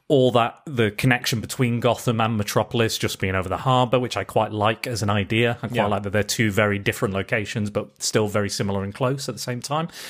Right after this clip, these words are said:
Speaker 1: And I, that's what I like in a good superhero crossover.
Speaker 2: You got to sow the seeds for the Justice League.
Speaker 1: Yep.
Speaker 2: You've got to, like, nod at an impending
Speaker 1: Yeah.
Speaker 2: threat that's coming.
Speaker 1: Exactly. You've got Wonder Woman, you've got T-, and,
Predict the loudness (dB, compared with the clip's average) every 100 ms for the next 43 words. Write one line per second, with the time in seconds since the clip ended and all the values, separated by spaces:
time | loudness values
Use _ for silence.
0 | -16 -16 -2 2 4 4 4 4 4 2
1 | 0 2 2 2 2 4 4 2 2 2
2 | 2 0 0 -4 -2 -4 -4 0 0 0
3 | -2 -2 -4 -4 -6 -4 -2 -4 -6 -10
4 | -4 0 2 2 4 2 2 -4 -4 -4
5 | 0 0 -2 -2 -2 -4 -8 -20 -20 _
6 | -8 -2 0 2 2 2 0 -2 -2 -2
7 | 2 2 4 2 0 -2 -2 -8 -8 -4
8 | -2 0 -2 -2 0 0 0 2 0 0
9 | 0 2 4 2 2 2 0 -4 -6 -6
10 | 0 0 0 -4 _ _ 0 2 4 2